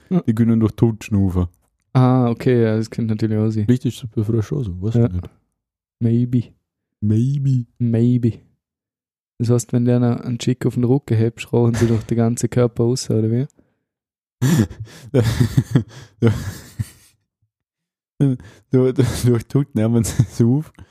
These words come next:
Speaker 2: Und dann <laughs> raucht das durch den Mund aus.
Speaker 1: Stell dir vor, du, du, du hast so, so, halt so verrauchter Raum oder so
Speaker 2: Ja.
Speaker 1: und stellst einen Frosch rein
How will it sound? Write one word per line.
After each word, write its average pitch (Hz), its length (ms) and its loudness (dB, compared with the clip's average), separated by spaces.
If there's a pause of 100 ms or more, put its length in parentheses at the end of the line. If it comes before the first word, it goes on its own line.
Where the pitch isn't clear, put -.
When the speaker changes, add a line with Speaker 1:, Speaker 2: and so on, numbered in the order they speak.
(340)
Speaker 2:
Und - 160 -6
dann 117 80 4
<laughs> - 180 -2
raucht - 320 -6
das 104 140 -2
durch 110 280 0
den 107 140 0
Mund 110 280 0
aus. - 440 -6 (240)
Speaker 1:
Stell 143 180 2
dir 151 80 2
vor, 151 360 2 (1000)
du, 143 180 0
du, 135 280 -2 (200)
du 135 200 2
hast - 480 -2 (140)
so, 123 320 0
so, 113 480 0 (440)
halt 120 220 -6
so 117 160 -4
verrauchter 117 560 0
Raum 123 260 0
oder 175 180 2
so 214 260 2 (200)
Speaker 2:
Ja. 120 220 0 (560)
Speaker 1:
und 131 180 -4
stellst 135 320 0
einen 135 80 -6
Frosch 143 340 0
rein 208 400 0